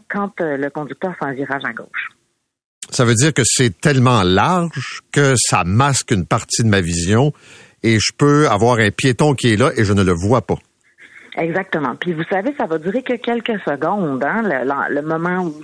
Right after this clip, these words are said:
Speaker 1: c'est, le piéton serait dans cet angle mort-là, dans cette zone-là où on voit pas bien. Mais c'est des secondes cruciales, notamment, vous savez, quand on fait un virage à gauche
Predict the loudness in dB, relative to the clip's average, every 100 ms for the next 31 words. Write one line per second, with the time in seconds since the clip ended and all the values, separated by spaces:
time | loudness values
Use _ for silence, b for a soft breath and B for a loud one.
0 | -10 -8 -8 -10 B B B B -4 -4
1 | -4 -6 -6 -8 -6 -4 -4 -6 -6 -6
2 | -4 -4 -4 -4 -4 -4 -2 -4 -6 -8
3 | -4 -4 -2 -2 -2 0 -2 -4 -6 -6
4 | -8 -8 -10 -10 -12 B B B B -6
5 | -2 -2 -2 -4 -4 -4 -6 -4 -4 -4
6 | -6 -6 -6 -4 -2 -2 -4 -4 -4 -2
7 | -6 -8 _ B B B -12 -10 -6 -8
8 | -6 -6 -6 -8 -8 -6 -6 -6 -6 -6
9 | -6